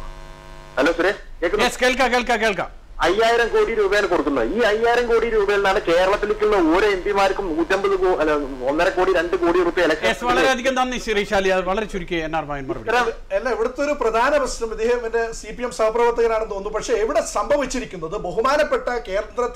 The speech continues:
Speaker 3: കേരളം ഭരിച്ചിരുന്ന അച്യുതാനന്ദൻ, അദ്ദേഹം ഭരിക്കുന്ന കാലഘട്ടത്തിലാണ് സാന്റിയാഗോ മാർട്ടിൻ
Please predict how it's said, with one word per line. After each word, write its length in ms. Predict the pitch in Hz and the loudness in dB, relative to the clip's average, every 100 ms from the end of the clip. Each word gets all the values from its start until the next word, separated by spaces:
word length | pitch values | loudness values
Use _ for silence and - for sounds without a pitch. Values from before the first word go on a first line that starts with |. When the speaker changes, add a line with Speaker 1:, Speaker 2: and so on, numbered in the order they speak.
| 202 | -2
Speaker 3:
കേരളം 260 | 220 262 | -2 0
ഭരിച്ചിരുന്ന 600 | 233 220 - 214 196 254 254 | 0 -2 -6 -8 -6 -8 -10
അച്യുതാനന്ദൻ, 540 | 156 233 220 180 151 - - - - - | -6 -2 -2 -2 -8 -12 -16 -18 -8 -4
അദ്ദേഹം 400 | - 302 320 285 | -2 2 0 4
ഭരിക്കുന്ന 440 | 233 262 302 285 | 2 2 -2 -2
കാലഘട്ടത്തിലാണ് 1000 | 262 185 202 262 262 - 233 185 185 190 | -2 -2 0 2 2 0 -2 -2 -2 -2
സാന്റിയാഗോ 720 | - - 202 277 330 320 294 | -2 -2 -2 0 2 6 6
മാർട്ടിൻ 460 | 233 202 196 226 240 | 4 0 -2 -6 -10